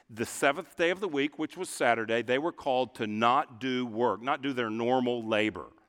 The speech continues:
They weren't to do their job. They were to rest.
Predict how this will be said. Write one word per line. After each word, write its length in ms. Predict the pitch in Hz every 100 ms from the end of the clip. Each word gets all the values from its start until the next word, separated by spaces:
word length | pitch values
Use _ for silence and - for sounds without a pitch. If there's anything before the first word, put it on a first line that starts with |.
| _ _ _
They 60 | 104
weren't 220 | 127 139
to 80 | 160
do 160 | 175
their 160 | 180 185
job. 500 | 135 117 120 135 - - - _
They 100 | 120
were 140 | 120
to 180 | 113 123
rest. 720 | 107 131 131 131 - - -